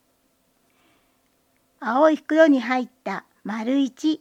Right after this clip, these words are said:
と書いてある肥料もあげてください。丸二の肥料はまだあげないでくださいね。みんなの描いた種の絵を早く見たいです。お水もしっかり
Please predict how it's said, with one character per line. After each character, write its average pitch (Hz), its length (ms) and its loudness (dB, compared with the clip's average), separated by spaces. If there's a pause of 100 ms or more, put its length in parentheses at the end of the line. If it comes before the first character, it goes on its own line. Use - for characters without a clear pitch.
(100)
と 269 160 -2
書 320 140 -2
い 311 100 -2
て 262 160 -6
あ 226 120 -6
る 196 240 -14
肥 - 180 -12
料 233 200 -2
も 190 100 -4
あ 170 100 -6
げ 185 100 -10
て 254 120 -8
く 254 120 -10
だ 254 180 -2
さ 254 200 -2
い。 208 100 -12 (1600)
丸 254 380 -2
二 302 160 6
の 294 260 2 (100)
肥 285 200 0
料 226 200 -4
は 220 260 -4
ま 202 160 -8
だ 175 180 -12
あ 208 60 -12
げ 226 160 -10
な 277 160 0
い 269 60 -4
で 220 100 -12
く 214 120 -16
だ 185 180 -12
さ 202 200 -12
い 160 100 -12
ね。 254 280 -8 (1700)
み 262 140 0
ん 269 80 4
な 294 140 4
の 254 140 0
描 226 200 -10
い 214 60 -12
た 214 280 -10 (180)
種 269 360 0
の 247 140 -2
絵 220 160 -8
を - 160 -14
早 220 280 -8
く 202 140 -14
見 196 120 -10
た 233 220 -8
い 208 100 -10
で 254 200 -4
す。 - 160 -16 (1500)
お 262 80 -10
水 247 320 0
も 294 160 6
し 294 160 -8
っ - 20 -8
か 339 240 -6
り 302 180 -6